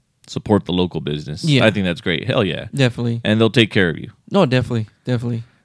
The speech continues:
Speaker 1: That's great. Heck yeah.
Speaker 2: Yeah, so I got that set in stone. I've already confirmed that I'm gonna get my refund. Just gotta wait a few days.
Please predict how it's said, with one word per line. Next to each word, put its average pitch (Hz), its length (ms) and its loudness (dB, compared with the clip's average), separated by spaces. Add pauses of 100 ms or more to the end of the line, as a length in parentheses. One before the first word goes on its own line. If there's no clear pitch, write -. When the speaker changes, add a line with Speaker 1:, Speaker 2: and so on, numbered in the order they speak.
Speaker 1:
That's 143 180 -4
great. 139 380 -2
Heck 131 200 -4
yeah. 73 220 -2 (280)
Speaker 2:
Yeah, 120 340 2
so 131 440 0
I 127 140 0
got 139 240 -2
that 135 280 -2
set 139 160 -4
in 135 60 -2
stone. 143 580 -2
I've 127 320 -2
already 127 220 -2
confirmed 127 480 -6
that 127 100 -4
I'm 123 140 -4
gonna 127 160 -4
get 127 160 -6
my 123 100 -4
refund. 135 600 -2
Just 117 140 -10
gotta 123 160 -6
wait 123 160 -6
a - 40 -20
few 135 140 -8
days. 151 560 -6